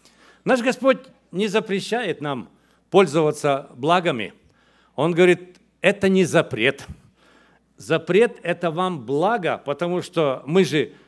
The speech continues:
наше же жительство на небесах, мы же желаем попасть на небо, вот, а там больше запретов не будет.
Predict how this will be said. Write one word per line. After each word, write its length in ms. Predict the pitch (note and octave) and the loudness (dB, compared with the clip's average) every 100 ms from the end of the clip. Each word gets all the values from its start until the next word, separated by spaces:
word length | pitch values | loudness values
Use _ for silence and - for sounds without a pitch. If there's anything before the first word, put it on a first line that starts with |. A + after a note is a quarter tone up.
| _ _ | _ _
наше 300 | D3+ F#3 D3 | -2 -2 -2
же 140 | B2+ C#3 | -4 -4
жительство 500 | E3 D3 D3 - B2 | -6 -6 -8 -8 -8
на 100 | A#2+ | -8
небесах, 480 | A#2+ C3 F#3+ G#3+ G#3 | -8 -8 -6 -6 -6
мы 160 | C#3+ D3 | -6 -4
же 160 | A#2+ A#2+ | -4 -6
желаем 340 | D3 C#3+ B2+ | -4 -2 -4
попасть 400 | B2 A#2 D3 - | -6 -4 -4 -4
на 100 | C3 | -6
небо, 420 | E3 A#3 C#3+ F#2 _ _ _ _ | -2 -2 -2 -6 _ _ _ _
вот, 280 | B2+ B2 A#2+ - | -4 -4 -4 -2
а 120 | D#3 | -2
там 360 | B3 C4+ G#3+ | 0 0 -2
больше 340 | E3 A#3+ F3+ F3+ | 0 0 2 0
запретов 500 | F#3+ G3+ A3 A3 G#3 | 0 2 0 0 0
не 120 | A3+ | -2
будет. 400 | A#3 G#3 A#2+ - | -2 -4 -4 -12